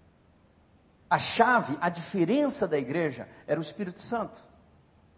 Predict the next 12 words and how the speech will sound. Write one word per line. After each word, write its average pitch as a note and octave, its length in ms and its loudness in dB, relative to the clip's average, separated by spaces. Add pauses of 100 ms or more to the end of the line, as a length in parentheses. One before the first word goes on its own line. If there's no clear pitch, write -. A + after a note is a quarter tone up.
(2000)
O - 40 -2
Espírito C#4 680 -2
Santo G#3 600 -2 (220)
é G3 100 -4
a F#3 120 -2
chave G3 640 2
para F#3 220 4
a F3+ 40 2
multiplicação F#3 600 -6
da F#3+ 120 -4
igreja, F3 320 -4
irmãos. - 360 -18